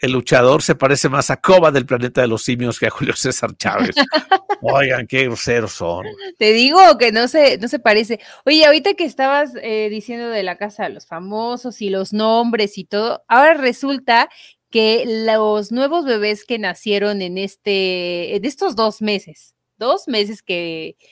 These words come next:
Speaker 2: que fueron de La Casa de los Famosos o que fueron a registrar a sus bebés,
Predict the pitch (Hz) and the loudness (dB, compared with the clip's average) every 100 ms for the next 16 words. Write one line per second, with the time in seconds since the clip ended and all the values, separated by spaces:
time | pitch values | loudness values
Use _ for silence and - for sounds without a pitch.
0 | _ _ 196 190 208 208 208 196 185 170 | _ _ -10 -4 0 2 2 0 -6 -8
1 | 170 175 185 214 214 226 180 190 190 190 | -4 -2 -2 -4 0 0 0 -2 -6 -4
2 | 214 254 - 196 - 185 214 220 220 175 | -2 -2 -2 -12 -12 -8 -4 -2 -2 -4
3 | 160 - - 208 202 196 175 180 196 285 | -6 -14 -4 2 2 0 -6 -4 -2 -4